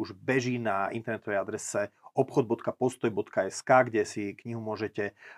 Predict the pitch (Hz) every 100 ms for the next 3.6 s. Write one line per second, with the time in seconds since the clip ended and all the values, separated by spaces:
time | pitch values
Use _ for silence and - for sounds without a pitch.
0 | - 101 - 117 120 110 107 95 - 113
1 | 113 110 104 92 98 120 110 120 110 110
2 | 107 104 98 92 - - 107 98 95 101
3 | - 127 147 156 147 151